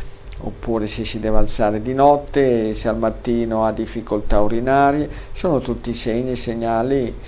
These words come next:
insomma, sulla, sulla situazione, sulla situazione della sua prostata. E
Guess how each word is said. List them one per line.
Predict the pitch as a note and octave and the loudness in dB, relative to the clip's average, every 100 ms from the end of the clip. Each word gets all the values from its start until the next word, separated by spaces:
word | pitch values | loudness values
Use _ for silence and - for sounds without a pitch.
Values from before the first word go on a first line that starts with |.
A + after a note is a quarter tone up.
| - - - | -16 -16 -12
insomma, | G#2 - A#2 A2+ B2 A#2 G2 F2+ E2+ D#2 | -6 -4 -2 0 2 0 -2 -8 -10 -12
sulla, | - - A2+ A2 G#2 G2+ - - - - | -10 -8 -4 0 0 -2 -6 -12 -12 -12
sulla | - G#2+ G#2+ F#2 | -8 -4 -2 -2
situazione, | - A#2+ - A#2 A2 - A#2 A#2+ B2 - | -2 -4 0 0 0 0 2 2 0 2
sulla | - C3 A#2+ | 8 8 6
situazione | - - - A#2 - A2+ A2+ A#2 B2+ A#2+ A2 G2+ G2 G#2 | 0 -2 -2 -2 -2 0 0 0 0 0 0 -2 -4 -4
della | G#2 G#2 | -4 -4
sua | - A2 | -4 -4
prostata. | A2+ B2 A2+ - G2 - F#2 - - - - - - - - | 2 2 2 -2 -8 -8 -10 -12 -14 -14 -12 0 4 6 4
E | G#2+ - A2 F#2 D#2 | 2 -2 -2 -6 -6